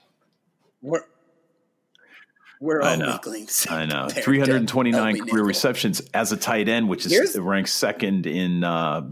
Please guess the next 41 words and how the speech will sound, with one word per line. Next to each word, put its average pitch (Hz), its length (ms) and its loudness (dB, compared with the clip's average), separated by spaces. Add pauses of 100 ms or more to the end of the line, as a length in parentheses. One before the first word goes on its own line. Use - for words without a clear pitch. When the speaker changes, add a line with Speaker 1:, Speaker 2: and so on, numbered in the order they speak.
(140)
Speaker 2:
behind 85 320 -4
Heath - 260 -10
Miller. 76 360 -4 (920)
So 113 460 0 (200)
in 113 100 4
a 113 60 4
di-, 120 300 0
in 131 80 0
the 110 100 4
days 123 400 2
when 104 600 2 (140)
you 110 100 2
got 113 180 2
paid 113 260 0
money 101 320 2
to 101 60 0
play 107 220 -2
baseball, 110 800 0 (360)
L 107 140 2
B 117 120 2
was 104 140 0
offered 104 460 0
a 85 200 0
contract 101 460 -2
to - 40 -12
play 92 180 -2
baseball 98 480 0
for 95 140 -6
the 85 80 -2
Cincinnati 95 540 -2
Reds 95 400 0
or 101 180 -4
football 98 400 -2
for 95 160 -4
the 85 80 -4
Steelers 101 480 0
for 87 320 -4 (160)
twelve 95 200 0
dollars 92 280 0
a 98 60 -2
game. 90 400 0